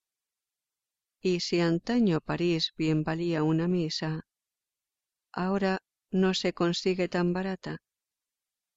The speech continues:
y creo que bien puedo arriesgar mi miserable vida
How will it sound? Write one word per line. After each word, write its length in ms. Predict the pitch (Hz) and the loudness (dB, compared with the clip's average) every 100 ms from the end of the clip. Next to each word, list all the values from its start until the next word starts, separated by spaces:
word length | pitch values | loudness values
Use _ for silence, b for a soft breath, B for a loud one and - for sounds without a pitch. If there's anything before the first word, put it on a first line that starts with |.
| _ _ _ _ | _ _ _ _
y 120 | 202 | -6
creo 380 | - 254 254 196 _ | -2 -2 -2 -4 _
que 140 | 156 | -4
bien 280 | 165 175 175 | 2 4 2
puedo 360 | - 180 175 165 | 2 0 2 0
arriesgar 580 | 165 170 165 - 180 | 0 -2 -2 0 0
mi 160 | 175 156 | 2 2
miserable 560 | 151 151 160 170 175 180 | 2 0 0 0 0 -2
vida 460 | 180 165 156 156 | -4 -4 -6 -6